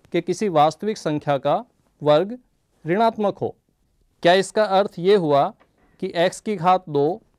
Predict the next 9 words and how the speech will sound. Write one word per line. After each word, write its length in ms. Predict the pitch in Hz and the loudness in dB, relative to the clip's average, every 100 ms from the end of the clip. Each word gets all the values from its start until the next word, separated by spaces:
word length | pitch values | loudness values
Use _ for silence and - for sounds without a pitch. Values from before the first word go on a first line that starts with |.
| _ - | _ -10
जमा 280 | 143 160 185 | -4 0 0
दो 280 | 151 170 196 | 2 2 2
का 200 | 165 135 170 _ _ _ _ - | 2 0 0 _ _ _ _ 0
कोई 200 | 180 226 | 0 2
वास्तविक 460 | 226 208 226 233 | 2 0 -6 -10
शून्यक 340 | - 226 233 233 | -6 -4 -4 -4
नहीं 200 | 214 226 | -4 -4
होगा? 260 | 220 120 - _ _ _ _ _ _ _ | -2 -4 -6 _ _ _ _ _ _ _
हाँ, 520 | _ - 160 139 107 | _ -6 0 0 0